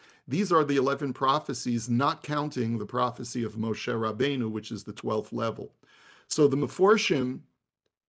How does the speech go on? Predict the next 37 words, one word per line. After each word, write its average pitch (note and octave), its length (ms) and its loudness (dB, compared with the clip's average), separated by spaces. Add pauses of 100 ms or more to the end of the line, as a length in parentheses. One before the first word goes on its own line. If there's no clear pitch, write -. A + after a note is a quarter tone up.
(140)
at C3 120 -6
the B2+ 80 -6
beginning D#3 400 0
of A2+ 160 -2
this G#2 160 -6
pre-, - 180 -2
uh, A#2+ 280 -4
of A2+ 100 -10
this A2 160 -8
chapter, C#3+ 400 -2
particularly A#2+ 680 -4
the G2 120 -8
Shem C3 320 -4
Tov D#3 320 -2
commentary, G#2 680 -6 (520)
tells E3 360 2
us B2 200 2
that B2 180 -2
this D#3+ 220 -2
is B2 120 -8
really C#3 220 0
rooted C3 420 0
in B2+ 120 0
a A#2+ 80 0
Gemara C3 460 4
in G#2+ 180 -6
Tractate B2 560 -4
Sotah, B2 520 -2
which A#2 220 -6
I A#2 80 -6
have A#2 160 -4
at A#2+ 80 -8
the A#2+ 80 -8
very A2+ 260 -4
top G#2+ 380 -6
of F#2+ 200 -12
the, G#2+ 300 -8